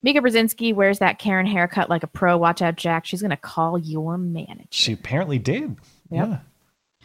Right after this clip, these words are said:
Speaker 1: Leaf Sandiger. Um, I don't want football to return. Just another season for the Vikings to disappoint me.
Speaker 2: <laughs>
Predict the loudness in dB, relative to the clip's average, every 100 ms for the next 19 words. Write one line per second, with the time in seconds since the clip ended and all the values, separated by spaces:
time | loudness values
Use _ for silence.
0 | _ _ -2 0 0 -2 0 0 2 4
1 | 4 2 0 0 2 0 0 4 6 4
2 | 4 4 6 6 4 4 2 2 0 2
3 | 2 0 -2 0 -2 -4 -2 -2 0 -2
4 | -4 -8 -4 -2 -2 -6 -2 0 2 0
5 | 2 0